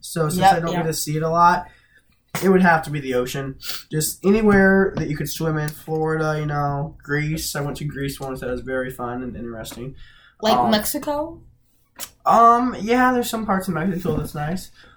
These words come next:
Speaker 1: Um, so yeah, just kinda anywhere where it's nice, clean, you know, women, so.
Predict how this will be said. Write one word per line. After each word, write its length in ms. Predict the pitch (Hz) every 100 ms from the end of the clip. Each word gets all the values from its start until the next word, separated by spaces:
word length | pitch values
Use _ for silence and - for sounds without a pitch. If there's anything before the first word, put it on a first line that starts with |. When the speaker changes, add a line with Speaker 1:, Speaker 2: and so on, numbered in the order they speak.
| _
Speaker 1:
Um, 500 | - 170 170 156 151 - - - _
so 320 | _ - 170 165
yeah, 380 | 165 190 156 156
just 140 | 160
kinda 220 | 208 180
anywhere 460 | 214 240 226 220 208
where 160 | 196
it's 160 | 180 -
nice, 640 | 160 165 175 180 - -
clean, 800 | - - 185 208 202 196 196 196 190 -
you 240 | 190 180
know, 460 | 180 170 160 180 185 - _ _ -
women, 480 | 165 170 165 170 170
so. 280 | 151 147